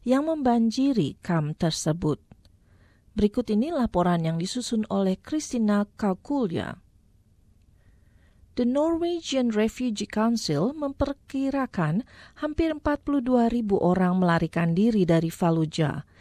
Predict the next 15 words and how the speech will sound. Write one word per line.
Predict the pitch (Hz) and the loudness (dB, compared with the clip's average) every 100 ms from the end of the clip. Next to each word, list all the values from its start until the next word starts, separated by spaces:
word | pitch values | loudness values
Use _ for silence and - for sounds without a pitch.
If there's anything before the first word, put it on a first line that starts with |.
| - | -20
sejak | - 220 190 175 | -4 0 2 2
serangan | - 196 190 202 214 | 2 0 2 4 4
militer | 214 208 214 214 | 4 2 2 0
pasukan | 214 208 - - 196 196 | 2 -2 -2 0 0 0
Irak | 226 233 190 294 _ | 2 2 2 0 _
melawan | 214 214 233 277 226 147 220 | 2 4 4 2 2 2 0
kelompok | 175 165 165 180 - | 0 2 2 -2 0
I | 196 - | -4 0
S | 185 - - | 0 0 -6
bulan | 196 214 202 185 156 | 0 4 4 2 2
lalu. | 139 135 143 143 - _ _ _ _ _ _ - - | 0 0 -2 -4 -8 _ _ _ _ _ _ -14 4
Dan | 202 214 214 - | 6 8 6 4
organisasi | 247 262 262 285 269 277 302 | 2 4 2 0 0 0 0
lainnya | 277 254 269 277 330 | 0 0 0 -2 -2
mengatakan | 302 247 240 233 262 339 | -2 -2 -2 -2 -4 -6